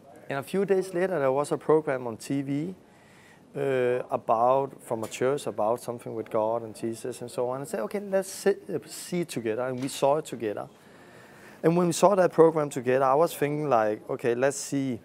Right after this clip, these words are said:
Now I can find something wrong in, in all of this." But in that program, there was a girl who got prayed for. After she got prayed for, you saw a, a tear running down her cheek.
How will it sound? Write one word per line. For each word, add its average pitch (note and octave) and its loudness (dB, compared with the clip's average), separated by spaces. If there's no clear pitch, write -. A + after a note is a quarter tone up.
Now B2 2
I A#2+ 2
can A2 -8
find A2+ -2
something A2 -6
wrong A2 -2
in, G#2+ -12
in G#2+ -10
all G#2+ -4
of G#2 -6
this." C3 -2
But D3 4
in G3+ 0
that F#3+ 0
program, A2 0
there B2+ 2
was C#3+ 2
a D#3 -2
girl C#3 4
who C3 -6
got A#2+ 2
prayed B2+ 2
for. G#2+ -4
After D3 2
she C#3+ -10
got A#2 -2
prayed C3 0
for, G2 -6
you A2 -10
saw C3+ 0
a, B2 -6
a A2+ -8
tear D3+ -2
running C3 -4
down A#2 -2
her A#2 -12
cheek. A2+ -8